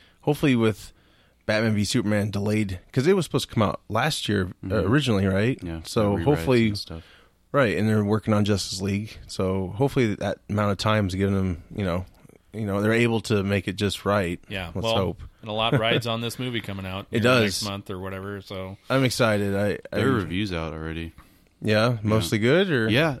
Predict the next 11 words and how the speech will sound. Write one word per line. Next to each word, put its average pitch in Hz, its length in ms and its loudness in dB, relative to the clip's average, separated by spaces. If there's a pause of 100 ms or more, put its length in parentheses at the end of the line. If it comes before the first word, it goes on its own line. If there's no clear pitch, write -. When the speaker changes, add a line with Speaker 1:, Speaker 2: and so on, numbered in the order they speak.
Speaker 2:
um, 117 480 2 (460)
the 110 120 -4
one 123 220 0
I 139 100 2
saw 101 360 -2
is, 90 260 -6
like, 90 260 -8
he's, 95 400 4
he's 101 280 0
actually, 87 580 2
um, 82 440 0